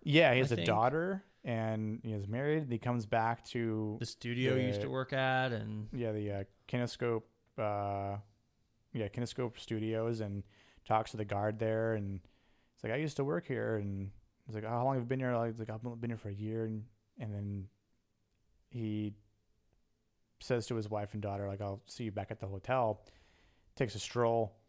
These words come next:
Speaker 1: goes into a theater, fifty cents. <sighs> Think about that. Fifty cents to go to the movies, and then we just
Speaker 2: I bought four
Speaker 1: <laughs>
Speaker 2: tickets,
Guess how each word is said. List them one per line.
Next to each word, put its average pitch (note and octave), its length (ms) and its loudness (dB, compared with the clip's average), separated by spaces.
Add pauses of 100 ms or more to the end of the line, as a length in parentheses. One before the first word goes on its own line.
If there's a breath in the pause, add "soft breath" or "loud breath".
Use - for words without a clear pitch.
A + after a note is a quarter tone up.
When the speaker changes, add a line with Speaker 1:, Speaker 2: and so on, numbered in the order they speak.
(580)
Speaker 1:
goes A#2 300 0
into A2+ 180 0
a G2+ 60 0
theater, A2 380 0 (180)
fifty - 320 -2
cents. G#2 420 -2 (140)
<sighs> - 1000 -16
Think C#4+ 120 4
about D#3 240 6
that. G#2+ 240 2 (400 soft breath)
Fifty E3 260 2
cents E3+ 320 2
to E3 60 0
go C#3+ 120 6
to - 0 -
the C3+ 120 6
movies, B2 280 4
and A#2+ 180 -4
then A#2 500 0
we C#3 220 4
just D#3+ 140 10
Speaker 2:
I G3+ 200 8
bought C#3 540 8 (400)
four F3+ 340 6
Speaker 1:
<laughs> - 80 2
Speaker 2:
tickets, - 840 0